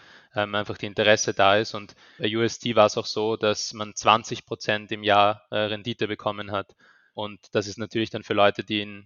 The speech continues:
in, ja, in fünfzig Prozent Inflation leben,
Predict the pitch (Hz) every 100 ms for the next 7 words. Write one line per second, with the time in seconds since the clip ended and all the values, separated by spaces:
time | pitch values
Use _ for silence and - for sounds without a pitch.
0 | _ 107 101 98 _ _ _ 107 101 _
1 | _ - 101 120 - - 113 110 104 98
2 | 101 - 113 107 101 98